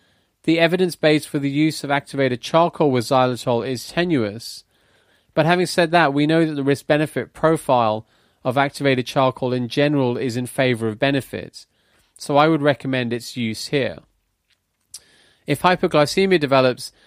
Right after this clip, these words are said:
then it's just a case of supplementing glucose as required. This could be parenterally, it could be enterally, it could be both, and you basically just have to make that decision on an individual patient basis. And likewise, there's nothing particularly special to say about the management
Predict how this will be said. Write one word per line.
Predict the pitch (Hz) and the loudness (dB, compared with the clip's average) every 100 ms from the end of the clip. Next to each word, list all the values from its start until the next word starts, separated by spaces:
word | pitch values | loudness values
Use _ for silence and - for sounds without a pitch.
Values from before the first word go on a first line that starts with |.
| _ _ | _ _
then | 147 156 | 0 2
it's | - | 0
just | 170 - | -4 -4
a | |
case | - 151 - | 2 2 2
of | 135 | -2
supplementing | 156 139 143 139 127 131 | 0 0 -2 -2 -4 -6
glucose | 123 131 139 123 113 | -2 -2 -2 -2 -2
as | 120 107 | -2 -2
required. | 113 - 156 160 156 147 - _ _ _ | -8 -4 0 2 0 -2 -8 _ _ _
This | 151 135 | -4 -4
could | - 127 | -4 -2
be | 120 | -2
parenterally, | 113 147 147 147 147 - 147 143 139 135 _ _ - | -2 0 2 2 0 -6 -2 -2 -2 -4 _ _ -12
it | 120 | -4
could | 143 117 | -2 -2
be | 120 | 0
enterally, | 123 135 - 139 135 131 | 0 0 -2 -2 0 0
it | 120 | -2
could | 117 | -6
be | 110 | -6
both, | 104 131 131 131 - - _ _ _ _ - | 0 2 2 0 -6 -20 _ _ _ _ -4
and | 143 | 0
you | |
basically | 147 175 - 147 175 | 2 2 2 -4 -2
just | 143 - | -2 0
have | 135 | -2
to | - | 0
make | 135 147 | 0 2
that | 143 123 | 2 -2
decision | 120 - 135 120 127 | -2 0 0 0 -2
on | 123 | -2
an | 123 | -2
individual | 127 120 117 117 120 107 | -2 -2 0 -2 -2 -6
patient | - 117 107 107 101 | -2 -2 -2 -8 -2
basis. | 131 127 - 101 101 - - - _ _ _ _ _ _ _ _ _ | 0 0 -4 -10 -10 -16 -20 -20 _ _ _ _ _ _ _ _ _
And | 175 | -2
likewise, | 175 208 226 190 156 143 | 2 2 2 2 2 2
there's | 170 170 | -2 -2
nothing | 208 226 | -2 -4
particularly | 185 151 170 - 160 | -6 -6 -6 -2 -2
special | 139 - 156 - 139 | -2 0 0 -2 -8
to | 135 | -8
say | - 151 139 | -4 2 2
about | 127 127 127 | 2 0 0
the | |
management | 135 139 143 131 131 123 | -2 -2 -2 -4 -4 -4